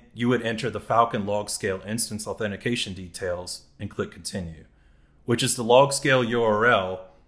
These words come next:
and ingest token generated earlier. If I click Continue, you can also see this is where you would have entered the alert setting details, and then you would click Complete, which also includes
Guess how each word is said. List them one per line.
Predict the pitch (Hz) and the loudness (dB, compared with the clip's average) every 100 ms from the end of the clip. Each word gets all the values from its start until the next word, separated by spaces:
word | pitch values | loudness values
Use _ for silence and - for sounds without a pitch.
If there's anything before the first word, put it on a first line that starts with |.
| _ - - | _ -20 -6
and | 113 110 | -2 0
ingest | 117 113 110 - | -2 0 0 0
token | - 104 98 85 82 | 0 0 -2 -12 -12
generated | 92 104 92 87 87 - | -6 -4 -4 -6 -8 -2
earlier. | 104 95 71 - - _ _ _ - - _ - - - - - - - | 0 0 -6 -16 -20 _ _ _ -20 -20 _ -20 -20 -20 -20 -20 -20 0
If | |
I | 123 | 2
click | - 180 180 | 4 2 2
Continue, | 160 - 165 117 92 90 - _ _ _ _ _ _ - | -4 -2 0 0 -2 -8 -16 _ _ _ _ _ _ -12
you | 113 | -2
can | 127 | 4
also | 131 135 135 | 6 6 2
see | - 120 | 0 -2
this | 117 123 | -2 -4
is | 127 | -4
where | 127 120 | -2 -2
you | 113 | 0
would | 110 107 | 0 0
have | 110 101 | -2 -4
entered | 104 107 110 101 | -6 -6 -4 -4
the | 95 | -4
alert | 92 101 110 | -2 -2 0
setting | - 101 95 90 | 0 -2 -4 -8
details, | 90 - 90 87 87 - - _ _ _ _ | -14 -12 -10 -8 -8 -12 -12 _ _ _ _
and | 107 107 | -2 2
then | 104 | 2
you | 104 | 0
would | 101 | -8
click | - 95 - | -6 -6 -8
Complete, | 92 - 151 110 - _ - | -20 -6 0 0 -2 _ -12
which | 110 139 | 2 8
also | 143 143 131 | 8 6 2
includes | 120 - 117 110 107 - | 0 -2 -4 -2 -4 -10